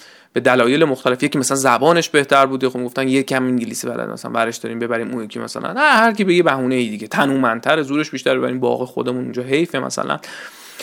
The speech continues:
با دلایل مختلف به هر حال پاشون باز می‌شه. پاشون باز می‌شه و یه اتفاقی میافته.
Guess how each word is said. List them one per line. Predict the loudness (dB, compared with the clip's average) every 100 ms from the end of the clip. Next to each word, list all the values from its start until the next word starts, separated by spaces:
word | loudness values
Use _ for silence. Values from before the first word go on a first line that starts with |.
| -2
با | 6 6
دلایل | 6 4 6 8 8 6
مختلف | 2 2 0 0
به | 4
هر | 4 6
حال | 4
پاشون | 2 -2 -2 -4
باز | -6 -12 -16
می‌شه. | -20 -20 _ _ _ _ _ _ _ _
پاشون | -2 0 0 -2
باز | 0 0 0
می‌شه | -2 -2 -4
و | -4 -2 0 -2 -6 _ _ _ -20 -14 0
یه | 2 2
اتفاقی | 0 -2 0 2 2 0
میافته. | -6 -10 -16 -14 -14